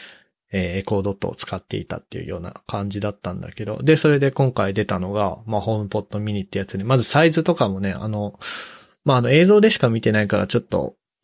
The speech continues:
実際どうなのかはわかんないんだけど、まあ、エコードッ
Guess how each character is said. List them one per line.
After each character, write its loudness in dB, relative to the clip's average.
実 4
際 6
ど 8
う 8
な 4
の -4
か -2
は 2
わ -2
か 2
ん 2
な 0
い 0
ん -2
だ -4
け -8
ど、 -2
ま 0
あ、 -6
エ 0
コ 6
ー 4
ド 4
ッ -8